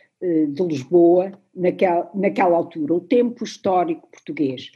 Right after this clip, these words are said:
não de uma forma de todo, de uma forma ensaística, porque há romances que têm um, um, um cariz mais ensaístico, este não tem de maneira nenhuma, mas por sugestões, por, por pequenas frases, por posições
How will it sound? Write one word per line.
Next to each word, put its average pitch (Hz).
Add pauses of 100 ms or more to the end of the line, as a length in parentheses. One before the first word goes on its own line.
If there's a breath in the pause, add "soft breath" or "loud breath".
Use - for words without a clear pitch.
(200 soft breath)
não 277
de 277
uma 240
forma 214
de 151
todo, 185
de 160
uma 175
forma 170
ensaística, 151 (260)
porque -
há 147
romances 170
que -
têm 165
um, 151
um, 139 (360)
um 139
cariz 175
mais 165
ensaístico, 175
este 220
não 175
tem 190
de 147
maneira 151
nenhuma, 208 (300 loud breath)
mas 254 (340)
por 247
sugestões, 233
por, 196 (180 loud breath)
por 196 (320)
pequenas 220
frases, 220
por 190
posições 226